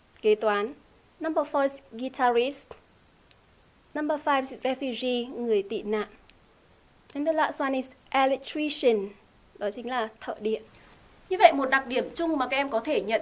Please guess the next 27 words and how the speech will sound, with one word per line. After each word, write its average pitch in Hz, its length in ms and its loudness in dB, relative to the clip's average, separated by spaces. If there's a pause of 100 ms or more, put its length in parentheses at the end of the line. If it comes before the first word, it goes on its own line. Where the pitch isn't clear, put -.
thấy 226 340 -2
từ 269 100 -4
những 220 220 -8
từ 262 180 -2
ở 196 100 2
đây 262 340 -2
đó 208 120 -2
là 247 180 -2
hầu 247 340 -2
như 302 240 -2
các 330 200 -2
từ 233 220 -2
ở 180 60 -4
đây 262 160 -6
đều 233 180 0
là 208 140 0
những 220 240 -8
từ 233 360 -4
chỉ 214 300 -10
người 214 480 0
và 208 120 -2
nó 196 160 -4
có 196 140 -6
một 254 180 -6
số 208 220 -4
những 269 160 -8
hậu 277 240 -6